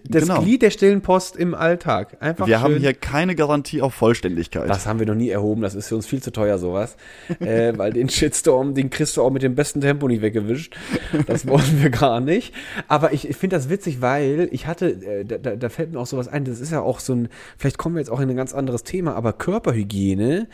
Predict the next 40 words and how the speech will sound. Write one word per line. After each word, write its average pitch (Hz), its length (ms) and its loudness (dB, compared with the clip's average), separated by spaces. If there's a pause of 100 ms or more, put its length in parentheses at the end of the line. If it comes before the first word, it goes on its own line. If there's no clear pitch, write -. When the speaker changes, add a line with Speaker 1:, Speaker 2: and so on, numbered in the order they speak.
(300)
Speaker 1:
hat 117 140 0
ja - 80 4
Speaker 2:
Mhm. 135 60 4
Speaker 1:
anscheinend 139 220 0
auch 127 80 2
ein 127 80 2
Ausmaß 135 600 -2
angenommen, 135 540 0
was 120 160 0
dagegen 127 540 0
die 123 100 -2
Natur 123 520 -2
eigentlich 92 340 -8
auch 98 160 -6
ist. 101 200 -10
Auch 113 80 -2
schon 139 180 -2
die 131 100 0
Rasur 117 440 0
von 147 180 -4
Schambehaarungen 113 1120 -2 (420)
ist 143 200 0
ja 160 80 4
etwas, 135 380 -2
was 127 180 -4
gegen 160 260 6
die 175 100 -2
Natur 180 380 -2
ist. - 460 -6 (560)
Und 139 200 0
da 131 200 0
wo, 120 180 -4
haben 147 200 -4
auch - 300 -6
Hautärzte, 110 1300 -2
äh, - 40 -6
vor 104 200 0
Jahren 127 440 -2
schon 127 200 -4
angefangen, 123 580 -2